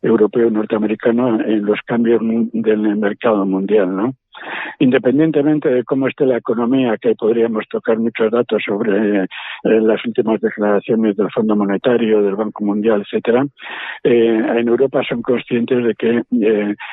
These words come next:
prácticamente no pueden, no pueden mantener el ritmo de crecimiento ni de productividad del trabajo, ni de lanzamiento de masa de mercancías,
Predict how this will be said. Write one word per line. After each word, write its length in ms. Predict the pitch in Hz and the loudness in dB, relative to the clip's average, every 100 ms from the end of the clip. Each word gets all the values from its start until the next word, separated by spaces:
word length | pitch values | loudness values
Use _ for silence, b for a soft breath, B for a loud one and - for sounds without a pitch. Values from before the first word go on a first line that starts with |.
| B - | B -2
prácticamente 680 | 135 127 131 131 127 127 117 | 0 0 0 0 2 0 0
no 240 | 123 135 - | 0 -2 0
pueden, 440 | 120 120 113 113 | 0 2 0 0
no 100 | 123 | -2
pueden 300 | 123 120 117 | 0 0 0
mantener 460 | 113 104 113 120 110 | -2 -2 -2 0 0
el 80 | |
ritmo 280 | 110 117 120 | 0 0 2
de 120 | 110 | 2
crecimiento 680 | - 104 - 107 117 113 107 | 0 -4 -4 -2 0 0 0
ni 100 | 107 | 2
de 100 | 104 | 0
productividad 540 | - 104 101 107 113 | 0 -4 -2 0 2
del 140 | 117 117 | 2 0
trabajo, 440 | 110 117 113 107 | 0 0 -2 -2
ni 120 | 107 | 0
de 120 | 104 104 | 2 2
lanzamiento 600 | 101 95 104 117 117 107 | 0 -2 -2 -2 0 0
de 80 | |
masa 320 | 107 123 - 107 | 2 0 0 0
de 120 | 104 | 0
mercancías, 680 | 104 - 107 135 - 110 | -2 -2 -2 2 2 2